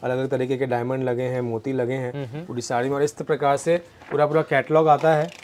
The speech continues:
Speaker 2: ओके।
Speaker 1: पोस्टर, कैटलॉग जो भी, अब जैसे देखेंगे इसमें चार कलर आपको एक सेट में
Speaker 2: राइट
Speaker 1: मिलेंगे।
Speaker 2: सर। ओके, ठीक है, छोटा छोटा कैटलॉग बनाएगा,
Speaker 1: हाँ,
Speaker 2: मतलब
Speaker 1: छोटा
Speaker 2: एक
Speaker 1: कैटलॉग है,
Speaker 2: नॉर्मल
Speaker 1: चार
Speaker 2: भी
Speaker 1: से छह पीस के ही कैटलॉग है, बहुत ज्यादा कैटलॉग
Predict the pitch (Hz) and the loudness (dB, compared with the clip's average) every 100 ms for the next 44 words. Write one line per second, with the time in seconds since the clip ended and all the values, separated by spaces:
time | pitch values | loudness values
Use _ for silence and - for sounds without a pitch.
0 | - 117 131 156 139 123 - 139 143 135 | -6 -6 -4 -4 -4 -4 -2 0 2 0
1 | 139 139 131 131 127 143 - 123 131 139 | 2 0 0 -2 -2 -6 -6 -4 -4 -2
2 | 135 131 139 139 135 131 - 127 131 135 | -4 -2 -2 -2 -4 -6 0 0 0 -2
3 | 135 127 - 143 139 123 120 143 190 _ | 0 -2 2 2 2 -4 -4 -4 -6 _
4 | _ - 113 107 113 101 95 - 104 104 | _ -4 0 0 0 -6 -10 -6 -4 -4
5 | 135 131 131 131 139 160 139 - 175 170 | -6 -6 -4 -4 0 4 4 4 4 6
6 | 160 165 160 147 147 151 156 180 180 190 | 6 6 6 6 6 6 8 8 8 8
7 | 175 160 170 175 175 165 156 170 180 170 | 10 10 12 10 10 10 8 8 2 6
8 | 151 147 170 - 170 180 170 147 160 160 | 4 6 4 6 4 6 6 4 6 4
9 | 165 127 143 151 151 143 135 143 160 | 4 4 6 6 4 4 0 4 2